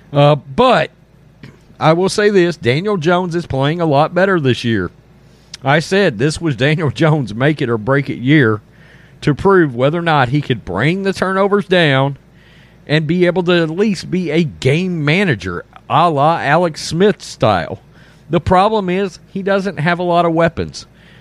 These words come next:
He doesn't. And every time he gets a weapon, they get injured. He's been without Saquon at times in his career for long periods.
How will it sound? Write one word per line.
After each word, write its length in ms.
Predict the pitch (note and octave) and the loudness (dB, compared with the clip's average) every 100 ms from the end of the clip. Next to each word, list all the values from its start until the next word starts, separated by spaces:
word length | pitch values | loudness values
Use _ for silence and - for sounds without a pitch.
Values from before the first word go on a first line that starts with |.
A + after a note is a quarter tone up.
| - | -6
He 140 | - F3+ | -2 2
doesn't. 440 | F#3+ F3+ A2 F#2+ | 2 2 -2 -10
And 120 | G#2+ | -6
every 180 | D3+ F3+ | -4 -4
time 240 | - E3+ | -4 -4
he 60 | F3 | -4
gets 260 | D3+ F3+ F#3+ | -2 -2 -2
a 60 | |
weapon, 400 | D#3 E3+ G3+ F#3 | 0 0 0 -4
they 100 | D#3 | -4
get 240 | C#3 E3 - | -2 -4 -4
injured. 420 | - F#3 A2 G2 | -2 -2 0 -2
He's 180 | F2 B2 | -2 -4
been 180 | G#2+ B2 | -4 -4
without 300 | A2 A2+ F#2+ | -4 -6 -6
Saquon 560 | - E3+ F3 F3+ E3+ D#3+ | -2 -2 -2 0 0 -2
at 100 | - | -4
times 340 | D#3 D#3+ D3 | -4 -4 -4
in 80 | D3+ | -4
his 120 | D3+ | -6
career 460 | - D3+ E3 E3 D3 - - - - | -4 -2 0 0 -4 -16 -20 -20 -12
for 160 | - C#3+ | -2 0
long 340 | C3+ D#3 E3 | 2 0 0
periods. 640 | - D#3 E3 D#3+ D#3+ C#3+ | 2 2 4 4 2 -4